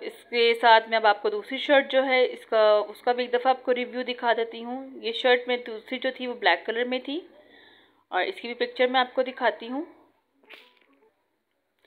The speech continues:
जी, ये वो पिक्चर है जो मैंने जहाँ से ऑर्डर की थी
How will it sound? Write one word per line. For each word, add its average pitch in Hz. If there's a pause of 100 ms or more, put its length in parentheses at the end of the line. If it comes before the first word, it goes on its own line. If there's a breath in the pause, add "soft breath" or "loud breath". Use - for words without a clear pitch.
(340 soft breath)
जी, 214
ये 226
वो 254
पिक्चर 302
है 320
जो 302
मैंने 233
जहाँ 233
से 226
ऑर्डर 220
की 269
थी 320